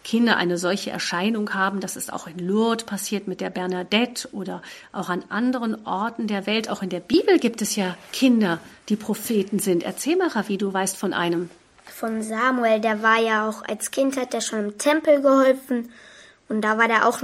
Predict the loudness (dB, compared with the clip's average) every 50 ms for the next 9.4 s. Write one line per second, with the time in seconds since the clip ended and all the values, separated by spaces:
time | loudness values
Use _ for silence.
0 | -6 -6 -6 -4 -4 -4 -4 -4 -4 -6 -8 -8 -2 4 4 4 4 4 0 -6
1 | -8 -4 -4 -2 -2 -2 -4 -6 -8 -8 -6 -4 -2 -2 -4 -4 -8 -12 -16 -16
2 | -14 0 4 6 6 6 6 2 -4 -4 -4 -4 -4 -2 -2 -2 -2 -2 -2 0
3 | 2 2 2 2 0 0 -2 -2 -2 -4 -6 -16 -20 -20 -20 -20 -20 _ _ _
4 | _ -6 -6 -4 -2 -2 0 4 4 4 4 4 0 -2 -4 -8 -8 -8 -8 -8
5 | -8 -8 -8 -10 -10 -12 -16 _ _ _ _ -18 -18 -14 -12 -4 0 2 4 4
6 | 4 2 0 -2 -4 -6 -8 -4 -2 0 0 0 0 -2 -4 -4 -4 -4 -4 -4
7 | -4 -4 -6 -8 -6 -6 -6 -6 -6 -8 -8 -6 -4 -4 -4 -2 -4 -4 -2 -2
8 | -2 -2 -4 -6 -6 -4 -4 -2 -2 0 0 2 2 2 2 0 0 0 0 0
9 | 0 -2 -4 -8 -10 -10 -12 -12